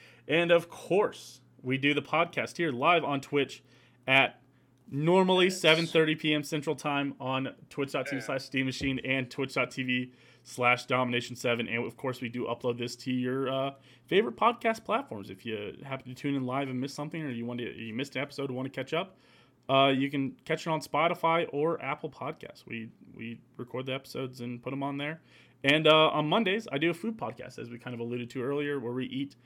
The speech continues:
Speaker 1: fun and interesting fast food items. And that, uh, it can also be found on whatever podcast platform you're listening to this on. Again, Spotify or Apple Podcasts. We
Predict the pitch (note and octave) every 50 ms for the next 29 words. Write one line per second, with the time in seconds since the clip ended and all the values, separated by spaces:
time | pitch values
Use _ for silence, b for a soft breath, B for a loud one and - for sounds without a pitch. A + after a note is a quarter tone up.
0 | b b b b - - - D3+ D3+ E3 D#3+ - C#3 C#3+ C#3+ D3+ D#3 D#3 D3+ -
1 | D3 C#3 - D3+ D3+ - - D3+ E3+ C#3+ - - - - - G#2+ A2+ B2 C3+ D3
2 | A#2+ - - - - - - D#3+ D#3+ - - D#3+ G3 G3+ G3+ - D#3 C#3 C#3 C3
3 | - - C3+ C3 B2 B2+ B2 B2 A#2+ A#2 - - A#2+ B2 C3+ C3 B2+ C3 B2 -
4 | - C#3+ C3+ C#3 - C#3 B2+ - - - C3+ B2+ - - C3+ B2 A#2 A#2 A#2 B2
5 | C#3 - C#3 B2+ A#2+ A#2 - A#2 D#3 F3+ F3+ - E3+ E3+ E3+ E3+ E3 b b b
6 | b b b b b b B2 B2 B2+ A#2 A2+ - - C3+ C3 B2+ - - C3 C3
7 | A#2+ - C3 C3 - - C3 B2+ - A#2+ A2+ - B2 B2 A#2+ - B2+ A#2 A#2 -
8 | - A#2+ A#2 A2+ A2